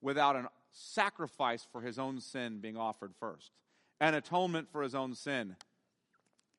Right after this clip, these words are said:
being offered first. He is weak, and he is weak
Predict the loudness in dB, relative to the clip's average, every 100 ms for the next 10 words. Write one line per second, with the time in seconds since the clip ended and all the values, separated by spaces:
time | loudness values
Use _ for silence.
0 | _ _ _ _ _ _ _ _ _ _
1 | -6 0 4 4 0 -6 -8 -8 _ 0
2 | 6 6 8 6 6 4 -20 _ _ _
3 | _ _ _ _ _ _ _ _ -2 2
4 | 6 4 4 2 2 2